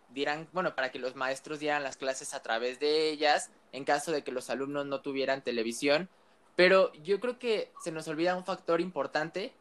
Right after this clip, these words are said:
que hace a la escuela, pues, de alguna forma menos, eh, pues, menos estresante, menos aburrido, que es el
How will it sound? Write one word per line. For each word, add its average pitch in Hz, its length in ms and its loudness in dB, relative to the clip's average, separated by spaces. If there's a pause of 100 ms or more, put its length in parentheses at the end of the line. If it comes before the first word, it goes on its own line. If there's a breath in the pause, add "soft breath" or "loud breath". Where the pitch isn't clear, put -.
(140)
que 160 120 4
hace 170 500 2
a 139 120 0
la 139 80 2
escuela, 170 760 4 (340)
pues, 147 140 0
de 156 60 4
alguna 170 260 4
forma 175 400 4
menos, 165 960 -2 (500)
eh, 123 540 -6
pues, 160 100 -2
menos 185 720 2 (1040)
estresante, 175 880 2
menos 170 800 -4 (200)
aburrido, 143 460 2
que 208 340 2
es 175 100 2
el 240 80 4